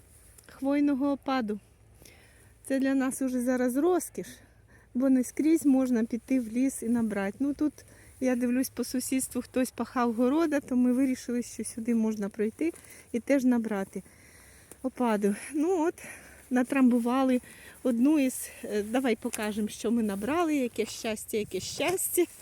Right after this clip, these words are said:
<laughs> Такого набрали опаду. Ну, хоч на пару гортензій буде. Тут самосійна сосна в кінці городів. І от ми рискнули тут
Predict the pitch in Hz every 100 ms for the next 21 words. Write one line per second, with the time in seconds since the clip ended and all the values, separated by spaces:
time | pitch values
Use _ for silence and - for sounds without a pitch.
0 | - 523 - 453 - - - 571 523 -
1 | 453 440 415 370 339 320 311 262 254 269
2 | 277 247 254 - 330 339 311 - - -
3 | - - 320 415 330 285 - - 240 247
4 | 262 277 254 262 247 294 339 294 277 240
5 | 233 226 196 - - - - - - -
6 | - - - - - - - - - -
7 | - - 370 - - - 294 285 - 311
8 | 285 262 - 262 - 339 381 392 - -
9 | - 330 - 330 277 294 294 277 277 285
10 | - - - - - - - - 339 339
11 | 403 - 302 339 302 - - - 254 269
12 | - 294 339 311 - 277